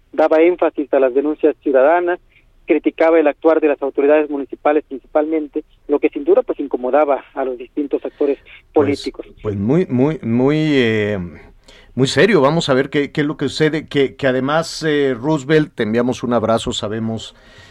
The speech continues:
Speaker 2: sabemos de, de tu cercanía, de tu amistad con, con Ever,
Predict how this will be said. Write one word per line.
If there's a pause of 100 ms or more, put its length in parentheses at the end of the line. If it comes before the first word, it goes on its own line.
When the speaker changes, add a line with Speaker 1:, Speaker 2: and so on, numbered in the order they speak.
(120)
Speaker 2:
sabemos
de,
de
tu
cercanía,
de
tu
amistad
con, (100)
con
Ever,